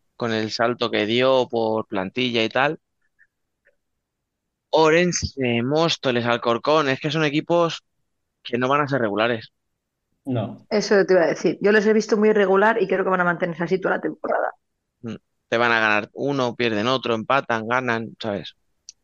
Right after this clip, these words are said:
Speaker 1: Eh, es
Speaker 2: Sí.
Speaker 1: imposible que, o sea, para mí ahora mismo es imposible que sumen puntos con regularidad de tres en tres como para poder estar aquí.
Speaker 2: Sí. No, bueno, claro, es que Pollo, Pollo no se le ve que vaya a aflojar el ritmo.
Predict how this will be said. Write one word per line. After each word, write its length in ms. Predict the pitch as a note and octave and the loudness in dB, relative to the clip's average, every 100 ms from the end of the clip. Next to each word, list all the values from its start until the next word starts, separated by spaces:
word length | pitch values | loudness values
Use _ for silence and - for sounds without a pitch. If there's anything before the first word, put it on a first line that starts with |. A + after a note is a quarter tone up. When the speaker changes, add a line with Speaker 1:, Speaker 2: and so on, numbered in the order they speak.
| _ _ _ | _ _ _
Speaker 1:
Eh, 200 | A2 F#2+ - | -10 -8 -6
es 180 | A2+ B2+ | -4 -2
Speaker 2:
Sí. 40 | |
Speaker 1:
imposible 400 | G#2+ A#2 B2 A#2+ | -2 -2 0 2
que, 200 | A#2 - | 2 -2
o 40 | A#2+ | -2
sea, 140 | A2+ | -2
para 160 | G#2+ A2 | 0 0
mí 140 | C3 D#3+ | 2 2
ahora 140 | D#3 | 2
mismo 160 | D#3+ D3+ | 0 -2
es 60 | |
imposible 320 | C3+ B2 C3+ | -4 -2 0
que 100 | B2+ | 0
sumen 260 | A#2+ B2+ B2+ | -2 -2 -4
puntos 400 | C3 B2+ C3+ B2+ - - - _ | -4 -2 -2 -2 -10 -20 -20 _
con 180 | C3 B2 | -2 0
regularidad 480 | A#2 A2+ A2 B2 | 2 2 4 2
de 80 | B2 | 2
tres 180 | A2+ A2+ | -2 -6
en 100 | A2 | -4
tres 180 | A#2+ A#2 | -4 -4
como 200 | B2 A2+ | -4 -2
para 220 | F#2+ F#2+ | 0 -2
poder 240 | F#2+ G2 | -2 -4
estar 220 | G#2 - D2+ | -4 -6 -8
aquí. 180 | - - _ _ _ _ _ _ _ | -10 -18 _ _ _ _ _ _ _
Speaker 2:
Sí. 420 | - G2 E2+ - _ _ _ _ _ B2+ | -4 -4 -4 -12 _ _ _ _ _ 0
No, 320 | C3+ B2 G#2+ | 4 4 2
bueno, 260 | G#2+ F#2+ - | 0 0 2
claro, 240 | A#2 A2 | 4 4
es 60 | A2 | 2
que 260 | B2 A#2 C#3+ | 0 0 2
Pollo, 340 | C3+ C#3+ D3 | 4 4 2
Pollo 640 | C#3+ C#3+ D#3 E3 E3+ F3 _ - _ _ _ - _ _ _ _ - | 2 4 4 2 -4 -10 _ -20 _ _ _ -20 _ _ _ _ -4
no 140 | C3 B2+ | -2 0
se 80 | |
le 120 | C#3+ C3+ | 2 2
ve 120 | C3+ | 4
que 80 | C3+ | 4
vaya 200 | B2+ A#2+ | 4 4
a 40 | |
aflojar 280 | B2 A2+ A2 | 2 0 0
el 120 | G#2 | -2
ritmo. 280 | G2+ G2 - | -4 -10 -14